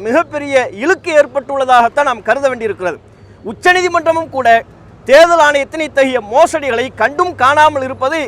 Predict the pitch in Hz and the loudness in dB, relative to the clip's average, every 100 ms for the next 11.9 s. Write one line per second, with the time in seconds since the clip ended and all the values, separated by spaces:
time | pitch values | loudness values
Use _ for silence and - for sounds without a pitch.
0 | 214 285 294 285 233 - 269 180 139 - | 0 0 0 -4 -6 -4 -2 -2 -8 -14
1 | - - - - 220 294 320 339 277 240 | -20 -20 -12 -4 -2 -2 2 2 2 2
2 | 240 233 320 269 269 302 302 294 269 277 | 0 0 -2 -2 -2 0 0 0 -2 -6
3 | 208 - - - - 180 254 330 330 269 | -6 -8 -20 -20 -18 -6 0 0 0 -4
4 | 269 226 320 320 302 269 302 294 294 285 | -8 -4 2 2 2 0 0 0 -2 -2
5 | 277 277 - 262 349 339 339 320 262 302 | -4 -10 -10 -2 -2 -2 -4 -4 -4 -8
6 | 311 311 285 - 330 277 - - - 226 | -6 -6 -8 -6 0 0 -2 -18 -4 2
7 | 320 349 339 339 320 349 349 320 254 - | 2 0 0 2 4 2 4 -2 -6 -14
8 | - 262 339 339 311 277 262 302 - 277 | -18 -10 -6 -4 -4 -6 -4 -4 -2 -4
9 | - 247 277 208 254 285 247 247 190 - | -4 -4 -4 -2 -4 -4 -12 -8 -6 -8
10 | _ - _ - - 220 302 339 349 330 | _ -20 _ -20 -14 0 2 2 0 -2
11 | 320 302 294 311 - 285 302 285 294 | -4 -4 -4 -6 -4 -4 -4 -6 -6